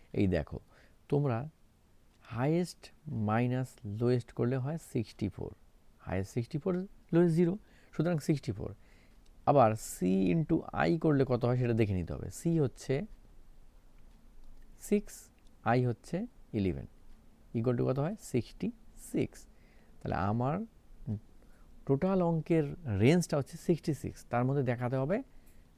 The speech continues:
সিক্সটি ফোর, কারণ আমার ডেটাতে হায়েস্ট মাইনাস লোয়েস্টের পার্থক্য হচ্ছে সিক্সটি ফোর। আর আমি এখানে কি করলাম? রাউন্ড ফিগার ক্লাস ছয় নিয়েছি,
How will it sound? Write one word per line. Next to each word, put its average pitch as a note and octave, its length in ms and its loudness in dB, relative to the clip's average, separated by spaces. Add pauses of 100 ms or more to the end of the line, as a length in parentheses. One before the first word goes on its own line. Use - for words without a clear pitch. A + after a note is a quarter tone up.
(160)
সিক্সটি - 420 0
ফোর, D#2 160 -4 (180)
কারণ A#2 220 0
আমার A#2+ 200 0
ডেটাতে C3+ 340 0 (440)
হায়েস্ট B2+ 340 0
মাইনাস A#2 200 -2 (100)
লোয়েস্টের A#2 360 0 (100)
পার্থক্য A2+ 420 -4
হচ্ছে - 160 -10 (140)
সিক্সটি F#3+ 400 -2
ফোর। - 140 -12 (920)
আর E2+ 80 -4 (120)
আমি A#2 200 0
এখানে C3+ 260 -2
কি D3 140 -4
করলাম? D#3 280 2 (580)
রাউন্ড G#2 240 2
ফিগার A#2 240 2 (360)
ক্লাস G#2+ 220 2 (180)
ছয় D#3+ 280 2
নিয়েছি, F#3+ 300 0